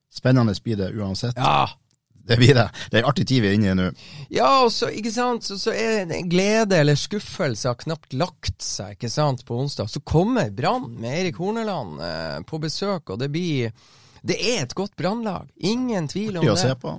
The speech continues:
Speaker 2: Ja. Og de er tøffe i trynet og har selvtillit, og, og, eh,
Speaker 1: Tror det blir bra med folk på Aspmyra.
Speaker 2: Ja, ja, ja, ja,
Speaker 1: Får
Speaker 2: ja.
Speaker 1: kanskje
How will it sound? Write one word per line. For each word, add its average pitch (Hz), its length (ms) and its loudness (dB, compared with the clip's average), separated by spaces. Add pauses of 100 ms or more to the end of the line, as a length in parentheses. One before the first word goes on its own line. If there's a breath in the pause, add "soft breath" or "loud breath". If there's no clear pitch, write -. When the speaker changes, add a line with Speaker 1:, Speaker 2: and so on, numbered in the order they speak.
(120)
Speaker 2:
Ja. 196 400 4 (680)
Og 214 340 2
de 208 100 -2
er 226 80 -2
tøffe 214 380 -4
i - 20 -2
trynet 185 480 -2
og 151 220 0
har 180 100 -2
selvtillit, 175 720 -2 (160)
og, 156 240 4
og, 160 560 2
eh, 143 400 2
Speaker 1:
Tror 143 80 4
det 127 140 6
blir - 20 0
bra 117 160 8
med 107 160 2
folk 104 240 -4
på 90 80 -4
Aspmyra. - 320 -2
Speaker 2:
Ja, 156 240 8
ja, 139 320 6
ja, 120 240 8
ja, 92 160 6
Speaker 1:
Får 76 160 4
Speaker 2:
ja. 78 160 -2
Speaker 1:
kanskje 110 360 2